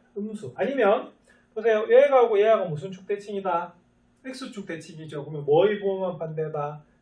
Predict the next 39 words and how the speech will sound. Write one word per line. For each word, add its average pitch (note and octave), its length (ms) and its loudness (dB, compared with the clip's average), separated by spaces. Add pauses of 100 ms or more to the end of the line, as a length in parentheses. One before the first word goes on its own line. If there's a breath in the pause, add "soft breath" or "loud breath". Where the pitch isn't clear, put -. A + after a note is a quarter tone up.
어, C3+ 100 -16
Y E3+ 300 -6
부호만 C3+ 300 -12
반대라고 B2 560 -14
보시면 B2 380 -18
돼요. - 140 -20 (680 loud breath)
자, F3+ 120 0
그 G#3 100 0
다음에 A#3+ 580 2
요렇게 C4 560 0
그려진 G3 380 0
거 E3 80 0
한번 D3 160 -4
살펴보겠습니다. C#3 960 -8
그럼 D#3+ 140 -8
요거는 G#3+ 260 -2
그럼 F#3+ 120 -8
뭐가 C#3+ 240 -8
되냐면 D#3 500 -6
아까 - 220 -8
A를 A#3 540 -2 (500)
양수로 G3 420 -6
고정을 G3 320 -6
시켰어요. F3 880 0 (260 loud breath)
자, E3+ 100 0
그럼 D#3+ 120 -4
요거는 A3 340 -2
그럼 D3+ 160 -12
어떻게 D#3 220 -10
되냐? D#3+ 380 -4
마이너스 G3+ 600 -2
에이엑스 E3 480 -6
이렇게 D#3 200 -10
실제로 F#3+ 440 -8
보시면 D#3 400 -10
됩니다. B2 300 -14
아시겠습니까? B2+ 720 -16
그럼 E3+ 140 -6
얘는 A#3+ 300 -2